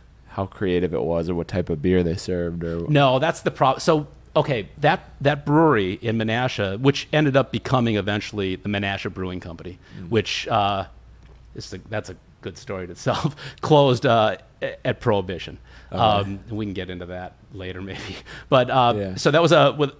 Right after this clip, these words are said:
Speaker 2: started by a, a, a guy from, um, yeah, he was from New York originally, and an Irishman.
Speaker 1: Interesting.
Speaker 2: Um, and, uh, what's funny is, like, so I have, uh, you know, records from that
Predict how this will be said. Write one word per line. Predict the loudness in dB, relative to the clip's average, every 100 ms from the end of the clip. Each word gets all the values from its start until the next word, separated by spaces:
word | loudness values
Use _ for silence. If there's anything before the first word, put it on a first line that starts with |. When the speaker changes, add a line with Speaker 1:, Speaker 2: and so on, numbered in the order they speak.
| -14
Speaker 2:
started | -2 0 2
by | 2 2
a, | 0
a, | -4 -6
a | 0
guy | 0
from, | 2 0 0
um, | -2 -2 -4 -10 -18 -20 -20 -20 -20 -20 -20 -20 -20 _ -8
yeah, | -6
he |
was | -4
from | 0 2
New | 2
York | 2 0 -2
originally, | -4 -6 -6 -6 -8 -12 -20 -18 -4
and | -2
an | 0
Irishman. | 0 0 -4 -8 -14 -20 -20 -20 -20 -20 -18
Speaker 1:
Interesting. | -18 -18 -16 -4 2
Speaker 2:
Um, | 4 4 2 -6 -10 -20 -20 -12 -2
and, | 0 2 2
uh, | 4 4 4 2 -4 -2
what's | -2 2
funny | 2 4 2
is, | 0
like, | -4 0
so | 2
I | 2
have, | 2 -2 -8 -8
uh, | -4 -4 -6 -10 -20 -20 -20 -20 -6
you | -4
know, | -4 -6 -10 -6
records | -4 -2 -4 -4
from | -6
that | -4 -6